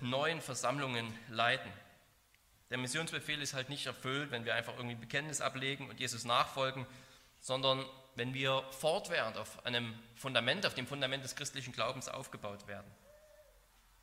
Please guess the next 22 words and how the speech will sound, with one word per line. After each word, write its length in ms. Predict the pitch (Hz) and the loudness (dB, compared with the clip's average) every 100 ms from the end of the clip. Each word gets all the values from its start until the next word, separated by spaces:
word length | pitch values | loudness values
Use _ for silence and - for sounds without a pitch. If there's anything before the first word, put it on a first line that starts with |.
| - - - - - - - - - | -20 -20 -20 -20 -20 -20 -20 -20 -4
Ja, 100 | 110 | -2
ein 140 | 120 | -2
wirklich 240 | 120 120 - | -4 -6 -4
erstaunlicher, 640 | - 110 123 120 120 107 - - - - - - - - - - - - - - | -2 0 0 0 -2 -2 -4 -14 -20 -20 -20 -20 -20 -20 -20 -20 -20 -20 -20 -14
ein 100 | - | -4
erstaunlicher 480 | 123 - 147 156 143 | 2 6 6 4 2
Vers, 420 | - 135 120 110 | 4 4 6 4
in 100 | 120 | 0
dem 140 | 123 123 | -2 0
wir 60 | |
sehen, 220 | 123 135 127 | 0 0 0
dass 440 | 117 - - - | 0 0 0 -2
Mission 480 | 123 120 127 131 147 | -2 0 2 0 0
eben 180 | 135 139 | -2 -2
immer 180 | 147 | -6
bedeutet, 360 | 139 131 135 139 | -2 4 4 4
auch 240 | 117 - | -2 -4
Gemeinden 480 | - 117 117 147 147 - | -2 6 8 8 6 -2
gründen, 340 | 117 110 107 | -4 -4 -4
nicht 180 | 120 123 | -4 -2
einfach 300 | 120 127 117 | -4 -4 -4
nur 420 | 123 123 117 127 | -2 2 2 0